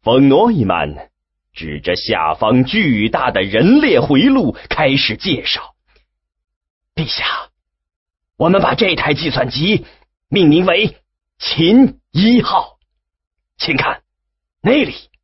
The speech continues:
中心部分是C P U，是计算机的核心计算元件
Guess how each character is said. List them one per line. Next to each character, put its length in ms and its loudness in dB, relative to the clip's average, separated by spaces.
中 260 4
心 220 0
部 120 -2
分 220 -12
是 180 -4
C 160 -8
P 220 -2
U， 300 0
是 180 0
计 180 0
算 220 2
机 140 0
的 80 0
核 240 2
心 240 2
计 120 -6
算 220 -6
元 160 -10
件 260 -10